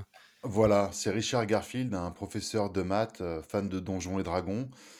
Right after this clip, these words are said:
Donc, bah, là, on est pile poil, hein, dans les années, hein, dans le, l'âge d'or, euh, du jeu de rôle, euh, à le début de l'appel de Cthulhu, euh, enfin, euh, comment dire, le, l'appel de Cthulhu, c'est un petit peu plus tard, mais là, en plein dans Donjons et Dragons, en fait, quoi.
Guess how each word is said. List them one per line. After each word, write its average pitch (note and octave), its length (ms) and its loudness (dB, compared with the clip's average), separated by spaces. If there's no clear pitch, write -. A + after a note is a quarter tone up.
Donc, F#2+ 240 -4
bah, E2 120 -4
là, F#2+ 140 2
on F2 140 -2
est E2+ 80 -6
pile F#2 180 -10
poil, G2+ 220 0
hein, F2+ 80 -2
dans F2 100 -4
les F2 200 -6
années, G2+ 260 -2
hein, F#2 300 -2
dans F2+ 140 -4
le, D#2+ 260 -4
l'âge E2 300 -4
d'or, G2 380 0
euh, E2 300 -4
du E2+ 180 -10
jeu F#2 140 -6
de F2 80 -4
rôle, G2 340 0
euh, D#2+ 300 -2
à E2 440 -2
le E2+ 120 -2
début F2+ 300 -6
de E2+ 60 -4
l'appel F2 280 -2
de F2 80 -2
Cthulhu, G2 720 -2
euh, D#2+ 460 -2
enfin, D#2 400 -6
euh, D2 100 -10
comment E2+ 220 -6
dire, A2 200 -2
le, F#2+ 160 0
l'appel F#2 260 -4
de F2+ 60 -4
Cthulhu, F2 160 -8
c'est G2+ 140 -4
un F#2 60 -2
petit - 140 -12
peu G2 120 -8
plus - 140 -10
tard, G2+ 200 -2
mais F2+ 80 -4
là, F#2 100 -2
en F2 80 -2
plein A2 240 0
dans F#2+ 180 0
Donjons F#2+ 380 0
et F2 60 2
Dragons, F#2 360 -2
en G2 60 -4
fait, - 220 -2
quoi. A2 280 -4